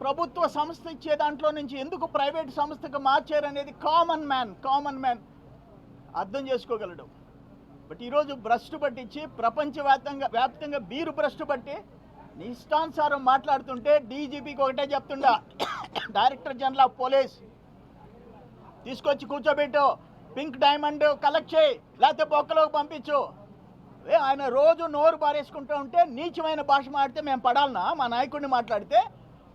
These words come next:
నువ్వు డీజీపీ అయితే ఎత్తి బొక్కలే. లా అండ్ ఆర్డర్ కంట్రోల్ చేయండి. ఏం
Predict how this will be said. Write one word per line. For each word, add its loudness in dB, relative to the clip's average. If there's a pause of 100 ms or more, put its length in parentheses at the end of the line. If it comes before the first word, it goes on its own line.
(140)
నువ్వు -6
డీజీపీ 0
అయితే 4 (160)
ఎత్తి -4
బొక్కలే. 0 (1900)
లా -4
అండ్ -2
ఆర్డర్ 0
కంట్రోల్ 4
చేయండి. -10 (640)
ఏం 0